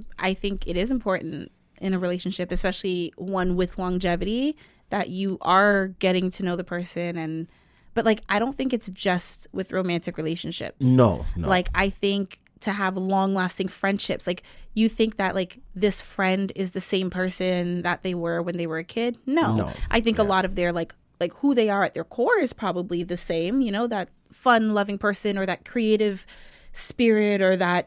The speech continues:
Speaker 1: you know, techie nerd, like, whoever you are, like, it can still be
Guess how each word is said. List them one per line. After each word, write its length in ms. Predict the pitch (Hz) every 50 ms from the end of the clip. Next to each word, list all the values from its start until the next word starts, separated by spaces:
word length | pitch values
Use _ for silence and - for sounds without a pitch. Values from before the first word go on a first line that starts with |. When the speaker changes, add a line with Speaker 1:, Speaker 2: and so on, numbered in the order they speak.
| - 196
Speaker 1:
you 100 | 202 196
know, 320 | 190 180 175 180 180 175 - - - - -
techie 400 | - - 247 247 - 240 226 214
nerd, 540 | 208 214 214 214 208 208 208 208 208 202 190
like, 160 | 208 208 208
whoever 280 | - 277 320 302 285 262
you 160 | 247 233 240 220
are, 200 | 214 208 208 - - -
like, 180 | - 220 214 220
it 60 | -
can 120 | - 208 220
still 240 | - - 247 233
be 560 | 196 180 - 214 202 208 208 202 202 196 185